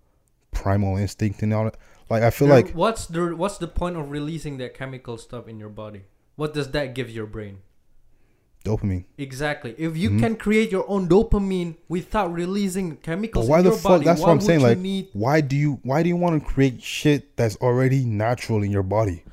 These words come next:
Speaker 2: Because if we, if we actually release that subs-, uh, that liquid, that substance, whatever that is in our body, bro, first of all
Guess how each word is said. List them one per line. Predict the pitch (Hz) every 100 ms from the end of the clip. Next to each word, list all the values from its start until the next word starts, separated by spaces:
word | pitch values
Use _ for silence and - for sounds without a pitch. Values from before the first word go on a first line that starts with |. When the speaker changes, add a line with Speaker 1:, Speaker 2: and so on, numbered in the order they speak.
| - 175
Speaker 2:
Because | 220 226 226 180 -
if | 196 170
we, | 180 277 294 -
if | 180 196
we | 180 294
actually | - 202 240 - 226 214
release | 170 175 196 226 220 -
that | 175 196 180 - _ _
subs-, | - - 254 196 -
uh, | 175 185 175
that | 170 165
liquid, | 202 240 202 165
that | 170
substance, | 165 220 - 185 165 156
whatever | 160 185 185 190 175 -
that | 147 170
is | 214 196 185
in | 143 160
our | 156 151
body, | 190 220 151 147 - _ _ _ _ _ _ _ -
bro, | 175 170 123 -
first | 220 220
of | 202 165
all | 175 170 160